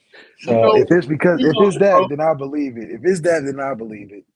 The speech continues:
Speaker 2: You
Speaker 1: Speak,
Speaker 2: know, it ain't
Speaker 1: speak
Speaker 2: no
Speaker 1: on it,
Speaker 2: rumor.
Speaker 1: bro. Like, just speak on, like, going to these sites.
Speaker 2: Man, listen, we didn't have people get kicked off of us going to Arizona the last time. So, yeah, Arizona's just a place where,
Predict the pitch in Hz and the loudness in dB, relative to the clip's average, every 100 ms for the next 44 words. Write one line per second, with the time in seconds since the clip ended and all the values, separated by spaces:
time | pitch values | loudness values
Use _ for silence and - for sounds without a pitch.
0 | - 110 160 202 220 120 120 - 170 151 | -18 -8 -8 -6 -8 -8 -8 -6 -6 -4
1 | 139 139 139 135 143 135 196 190 - 190 | -6 -4 -4 -4 -6 -4 -6 -6 -10 -10
2 | 185 156 151 147 143 135 _ _ _ _ | -6 -6 -4 -4 -6 -8 _ _ _ _
3 | _ _ - 156 175 175 185 170 170 - | _ _ -10 -6 -4 -4 -8 -10 -14 -6
4 | 165 143 131 - - _ _ _ _ _ | -4 -4 -6 -14 -20 _ _ _ _ _
5 | - - 104 104 95 - 98 _ _ _ | -18 -12 -8 -8 -8 -12 -18 _ _ _
6 | _ _ _ - 139 196 147 151 160 151 | _ _ _ -4 2 2 2 0 0 -2
7 | 143 123 113 113 _ 127 110 127 110 - | -10 -14 -16 -18 _ -20 -16 -16 -16 -18
8 | 92 - 120 104 120 113 98 107 117 113 | -18 -14 -14 -12 -12 -12 -12 -10 -8 -8
9 | 120 123 135 147 156 151 147 - 95 87 | -8 -8 -2 2 4 4 0 -6 -18 -18
10 | _ _ _ _ _ _ _ _ _ _ | _ _ _ _ _ _ _ _ _ _
11 | _ _ _ _ _ _ 120 110 104 123 | _ _ _ _ _ _ -12 -10 -6 -4
12 | 110 131 147 127 143 127 - 120 - 95 | -4 -2 -2 -4 -6 -8 -10 -14 -14 -12
13 | 113 113 104 104 101 92 92 | -10 -8 -10 -10 -10 -8 -12